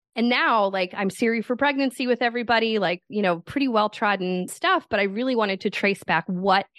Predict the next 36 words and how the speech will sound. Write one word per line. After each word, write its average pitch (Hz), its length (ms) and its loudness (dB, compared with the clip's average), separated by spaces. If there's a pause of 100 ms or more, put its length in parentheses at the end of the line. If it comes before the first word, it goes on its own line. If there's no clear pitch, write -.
(280)
I 190 260 2
wish 180 260 -4
I'd 165 240 0
known 139 480 -2 (340)
before 214 400 2
trying 190 280 0
to 175 60 0
conceive, - 640 -2
or 247 160 2
even 277 380 2
in 214 140 2
the 208 60 -2
throes 185 380 0
of 170 80 -2
my 170 160 2
miscarriage - 580 -4
journey. 98 300 0
Like, 190 160 2
what 226 260 0
were 403 120 2
the 381 100 2
things 190 320 -2
that 185 100 2
I 175 100 2
felt 165 420 -2 (320)
no 226 160 2
one 370 200 2
was 254 120 -2
really 233 240 0
telling 208 380 -2
me 302 300 0 (380)
that 208 140 2
I 220 120 0
now 220 200 0
know 214 180 -4
retrospectively 190 920 -2